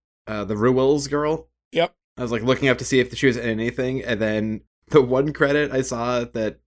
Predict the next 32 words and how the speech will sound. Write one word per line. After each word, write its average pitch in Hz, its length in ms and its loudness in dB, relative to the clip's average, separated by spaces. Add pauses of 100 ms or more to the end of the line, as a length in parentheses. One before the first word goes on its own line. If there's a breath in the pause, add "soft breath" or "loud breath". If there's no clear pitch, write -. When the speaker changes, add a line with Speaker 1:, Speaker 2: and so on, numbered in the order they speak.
Speaker 1:
I 113 100 -6
just 107 200 -8
hope 110 240 -4
is 104 300 -6
what 110 180 -4
I 107 40 -4
want 101 220 -6
it 101 60 -12
to - 80 -18
be 110 200 -2
is 101 220 -2
she's 120 240 -2
a 123 60 0
reporter 110 580 -2
in 110 140 -2
the 107 80 -2
made-for-T 104 600 -4
V 101 280 -2
O 101 140 -4
J 101 180 0
Simpson 104 400 -4
movie. 120 480 0
<laughs> - 40 -20 (180)
That 147 100 4
I 170 80 6
just 170 160 4
really 180 340 8
hope 196 360 6
that 330 400 2
it's 220 140 4
her 180 180 2
going, 180 320 2